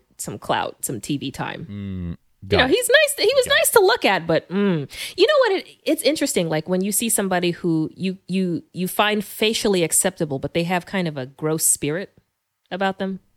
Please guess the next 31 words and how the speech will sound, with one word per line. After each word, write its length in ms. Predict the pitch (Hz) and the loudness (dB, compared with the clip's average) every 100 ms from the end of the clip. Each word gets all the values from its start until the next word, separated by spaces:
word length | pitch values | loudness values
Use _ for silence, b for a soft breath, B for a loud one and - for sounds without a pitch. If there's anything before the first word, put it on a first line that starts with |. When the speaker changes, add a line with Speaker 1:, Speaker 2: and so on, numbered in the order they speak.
| _ - | _ -6
Speaker 2:
Okay. 140 | 165 | 0
Speaker 1:
Yeah. 300 | 104 113 85 | 2 0 -4
Speaker 2:
Yep. 240 | - 101 - _ _ | -4 -6 -6 _ _
Yep. 180 | 95 87 _ _ - | -14 -14 _ _ -10
Speaker 1:
Yeah. 380 | 131 95 - - _ _ - - b b b b | -8 -8 -10 -14 _ _ -20 -20 b b b b
Speaker 2:
Yep. 200 | 196 - _ _ | 0 0 _ _
I, 440 | 127 143 143 143 143 | -4 0 0 -2 -4
yeah. 260 | 127 131 127 | -4 -4 -2
I 140 | 104 | 0
mean, 260 | 131 131 135 | 2 2 0
I've 160 | 120 123 | 0 0
also, 300 | 120 127 110 | 0 0 -2
I've 160 | 104 | 0
watched 240 | 117 110 113 | 2 2 0
enough 200 | 98 82 | -4 -4
of, 200 | 82 - | -12 -12
of 160 | 87 - - | -16 -16 -14
reality 340 | 80 78 73 | -12 -4 0
television 380 | 82 82 80 82 | 0 -2 -8 -4
in 80 | 82 | -2
general 320 | 98 90 80 | 0 2 2
to 100 | 85 90 | 2 0
know 80 | |
exactly 440 | 90 78 98 87 98 | 0 -2 -6 -4 -6
what 80 | 92 | -4
Speaker 1:
<laughs> 20 | |
Yeah. 40 | 95 | -2
Speaker 2:
you're 100 | 98 | -2
talking 100 | 85 | -2
about. 320 | 80 78 78 - b b b b - | -6 -6 -8 -12 b b b b -12
Yeah. 540 | 78 80 80 80 80 | -6 -4 -4 -4 -4